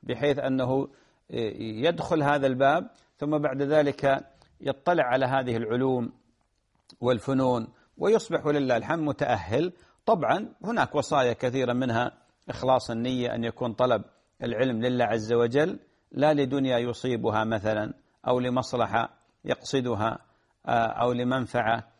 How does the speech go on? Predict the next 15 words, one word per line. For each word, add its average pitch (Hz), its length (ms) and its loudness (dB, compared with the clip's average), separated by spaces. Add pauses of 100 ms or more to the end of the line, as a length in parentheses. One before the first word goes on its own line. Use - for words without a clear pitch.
(200)
ينظر 127 360 0
إليها، 113 440 0
لا، 135 160 4
وإنما 123 440 -4
يكون 151 420 -4 (280)
طلبه 135 580 0 (160)
للعلم 127 540 -2 (280)
لله 139 340 2
عز 101 300 -2
وجل 101 420 0
خالصا 135 500 0
لوجهه. 110 420 -6 (340)
الأمر 160 220 -2
الثاني 151 580 -2 (400)
المنهجية 135 760 0